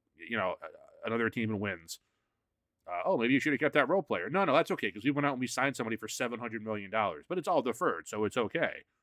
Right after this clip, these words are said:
All right. Well, number one, there's no guarantee in twenty twenty-five, when this guy picks up a ball again to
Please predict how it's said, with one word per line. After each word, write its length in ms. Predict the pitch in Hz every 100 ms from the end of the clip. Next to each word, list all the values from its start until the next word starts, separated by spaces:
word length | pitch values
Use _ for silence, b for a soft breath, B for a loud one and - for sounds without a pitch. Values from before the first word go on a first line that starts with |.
| _ _ _ _ _ -
All 120 | 113
right. 320 | 139 80 120 -
Well, 140 | 107 110
number 200 | 165 127
one, 420 | 104 190 113 95 _ _ _ _ _ _ _
there's 200 | - 285
no 140 | 254 196
guarantee 560 | 131 123 101 143 131 82 _ _
in 60 | 90 92
twenty 260 | 131 139 123
twenty-five, 720 | 135 117 104 - 127 123 95
when 80 | 95
this 120 | -
guy 120 | 120
picks 240 | - 123
up 80 | 117
a 80 | 107
ball 240 | 107 107
again 220 | 101 101
to 80 | 92